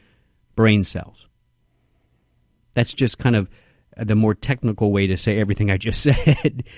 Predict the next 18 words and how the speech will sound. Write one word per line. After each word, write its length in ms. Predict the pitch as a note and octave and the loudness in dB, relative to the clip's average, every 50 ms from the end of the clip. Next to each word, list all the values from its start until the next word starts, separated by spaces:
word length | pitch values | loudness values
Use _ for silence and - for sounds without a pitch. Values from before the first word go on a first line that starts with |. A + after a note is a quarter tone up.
| - - | -14 -4
So 160 | - C#3 B2+ | -2 0 2
you 220 | B2+ B2+ C#3 C3+ | 2 4 2 2
have 260 | C3+ C#3+ C#3 B2+ A#2 | 2 2 0 0 0
these 360 | A#2 A#2+ A#2 A2+ G#2+ - - - - _ _ _ _ _ _ _ _ _ _ _ _ _ _ _ _ | 0 2 2 2 0 -2 -6 -12 -20 _ _ _ _ _ _ _ _ _ _ _ _ _ _ _ _
precursor 720 | - - F#3+ A3+ G3+ - - - G#2+ F2+ - - F2 E2+ | -2 0 0 0 0 -2 -4 -4 -4 -4 -6 -8 -10 -10
cells, 560 | - - - E2+ D#2 - - - B2+ C3 - | -10 -10 -10 -10 -10 -10 -10 -12 -12 -14 -10
these 240 | - G#2 G2 F#2+ F#2 | -6 -6 -4 -4 -2
nerve 480 | F#2 F#2+ A2+ C3+ D3 D3+ D3 - _ - | -2 0 0 0 0 -2 -4 -6 _ -8
precursor 520 | - F3+ F3+ - - G#2 F#2+ - - F#2 | -6 -6 -6 -4 -6 -10 -10 -10 -10 -12
cells 280 | - - - F2 F#2 F#2 | -10 -8 -6 -6 -4 -4
that 120 | F#2+ G2 | -4 -6
are 80 | A2+ G#2+ | -6 -6
just 180 | G2 A#2 - | -8 -8 -8
simply 240 | - A2 G#2+ - C3 | -8 -6 -6 -6 -6
stem 240 | - - G2+ F#2 E2+ | -6 -6 -6 -8 -6
cells, 240 | - - - - _ _ _ _ _ _ _ _ _ _ _ _ _ - - | -8 -10 -12 -12 _ _ _ _ _ _ _ _ _ _ _ _ _ -4 -2
that 200 | G#2 G2+ - - | -2 -2 -2 -6
taurine, 720 | - - B2+ B2+ C#3+ C#3 B2+ G#2+ F#2+ F#2 F2+ F2+ G2 | -4 0 2 2 4 4 2 2 2 0 0 -2 -2